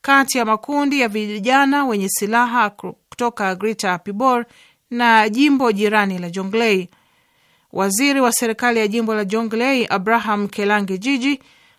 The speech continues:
amelalamikia vikali mapigano hayo na akasema hayakubaliki na hayavumiliki,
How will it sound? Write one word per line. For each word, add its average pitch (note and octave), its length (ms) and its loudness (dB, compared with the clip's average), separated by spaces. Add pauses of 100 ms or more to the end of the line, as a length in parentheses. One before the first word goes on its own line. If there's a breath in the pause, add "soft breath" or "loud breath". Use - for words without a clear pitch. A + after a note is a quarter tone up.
amelalamikia A#3+ 720 4
vikali D#4 460 2
mapigano B3 420 0
hayo C4 260 2
na A#3 100 2
akasema C4 520 0
hayakubaliki C4 720 0
na C4 140 2
hayavumiliki, A#3 920 -2